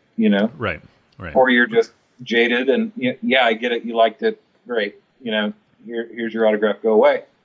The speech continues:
Speaker 2: Yeah.
Speaker 1: Um, and I tell you what, I, this, this past, uh, Texas Frightmare weekend, I met, um, God, now I feel bad 'cause I can't remember his name, but he's the,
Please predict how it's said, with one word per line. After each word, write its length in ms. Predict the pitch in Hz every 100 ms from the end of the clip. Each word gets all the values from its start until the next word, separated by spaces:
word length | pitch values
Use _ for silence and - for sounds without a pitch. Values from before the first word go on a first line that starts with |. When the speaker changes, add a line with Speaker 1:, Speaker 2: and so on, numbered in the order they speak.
| _ _ 127
Speaker 2:
Yeah. 220 | 92 85 85 _ _ _ -
Speaker 1:
Um, 400 | 117 110 107 104 - 139
and 260 | 135 127 131
I 100 | 131
tell 200 | 170 160
you 80 |
what, 240 | 135 175 -
I, 220 | 123 127 - _ 117
this, 320 | 127 127 -
this 360 | 131 117 - _ _ -
past, 540 | 127 131 135 - - 123
uh, 380 | 113 107 107 - _ _ _ _ _
Texas 260 | 123 123 -
Frightmare 340 | 123 110 123
weekend, 540 | 143 139 120 107 104 -
I 100 | 110
met, 500 | 110 117 113 - - -
um, 400 | 220 101 196 202 - _ _ _ _ _ _ _ _ _ _ _
God, 240 | 113 107 101
now 160 | 107 104
I 40 |
feel 160 | 110 101
bad 260 | 104 110
'cause 140 | 104 -
I 40 |
can't 160 | 110 101
remember 200 | 104 98
his 100 | 113
name, 280 | 127 107 - _ _ _ _ _ - -
but 180 | 127 123
he's 380 | 131 127 123 -
the, 460 | 170 117 110 110